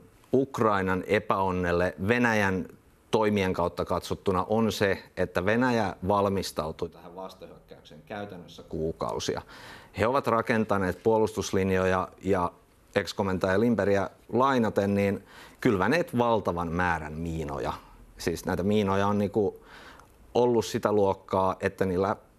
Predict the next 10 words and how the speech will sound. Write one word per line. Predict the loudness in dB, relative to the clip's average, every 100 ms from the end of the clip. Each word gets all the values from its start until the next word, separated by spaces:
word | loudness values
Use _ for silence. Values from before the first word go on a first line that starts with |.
| -4
on | -2 0
ylipäätään | 0 0 0 -4 -4 -2 0
ukrainalaisilla | 0 0 -2 -2 -2 -2 0
ollut | -2 -2
ongelmia | 0 2 2 2 0
päästä | -2 -2 -2 -4 -4
edes | 0 2 0 -4 -10 -2
varsinaisiin | -2 0 -2 -2 -2 -4 -2
taisteluihin. | -2 0 -4 -6 -4 -2 -4 -4 -6 -8 -18 -20 -20 -6
Et | -6 -6